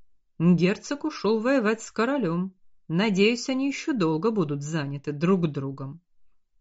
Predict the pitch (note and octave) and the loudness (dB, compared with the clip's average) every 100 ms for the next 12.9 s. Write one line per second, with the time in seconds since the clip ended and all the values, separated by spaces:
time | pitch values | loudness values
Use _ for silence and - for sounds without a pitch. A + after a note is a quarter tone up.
0 | - _ _ _ F3+ F#3+ C4+ - - D#4 | -20 _ _ _ 0 0 0 -4 -2 0
1 | C#4+ A#3+ C4+ A3+ G3+ - B3 B3 G#3+ F3 | 2 4 4 4 0 -2 0 0 -2 -4
2 | - - - - C#4 - - D#4+ D#4 E4 | -10 -20 -14 -4 -4 -4 4 8 10 10
3 | D4+ A#3 G3 - - - _ _ - E4+ | 8 6 2 -4 -14 -14 _ _ 4 4
4 | E4+ E4+ - - - F4 F4 D#4+ A3+ G3 | 4 0 0 2 6 6 8 6 4 0
5 | - F3 - A3 D#4+ D#4+ - - F#4 E4+ | -6 -12 -10 4 6 4 0 2 4 4
6 | F#4 D#4+ G#3+ - - C4+ D4 C4+ F3 D#3 | 2 2 2 0 -2 0 0 0 -2 -6
7 | - - _ _ - - _ _ _ - | -14 -20 _ _ -20 -20 _ _ _ -20
8 | - _ _ - B3 F#4 - F#4+ C#4+ D#4+ | -20 _ _ -8 -4 -4 2 4 6 4
9 | F4 G4 E4 C4+ B3 A3 G3 D4+ A#3+ F4 | 2 2 4 4 4 2 2 2 4 2
10 | A#4 D#4 D3 - - C#3 - _ _ _ | 0 -2 -2 -8 -14 -14 -14 _ _ _
11 | - _ _ _ - - E3+ E3 D3+ C#3+ | -20 _ _ _ -20 -8 -4 -2 -2 -4
12 | D3 D3+ D3+ D#3 F#3+ D4+ - - - | -4 -2 -2 2 0 0 -6 -16 -16